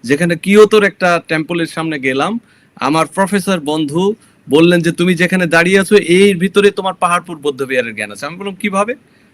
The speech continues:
তো বলে, "এখানে আমাদের এইটার প্রতিষ্ঠাতা যে নাই, তিনি হলো সাধু কুকাই। কুকাই কেকাই সাধুর কাছ থেকে, চীন থেকে এই জ্ঞানটা নিয়ে আসে, এখানে ওই যে বজ্রযানী সাধনার যে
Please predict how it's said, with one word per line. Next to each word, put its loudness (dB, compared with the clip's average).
তো 2
বলে, 2
"এখানে 2
আমাদের 0
এইটার 0
প্রতিষ্ঠাতা -4
যে -4
নাই, -6
তিনি -2
হলো 2
সাধু -2
কুকাই। -2
কুকাই 2
কেকাই 4
সাধুর -4
কাছ -8
থেকে, -12
চীন -10
থেকে -8
এই -4
জ্ঞানটা -2
নিয়ে -2
আসে, -4
এখানে -4
ওই 4
যে -2
বজ্রযানী 0
সাধনার -4
যে -6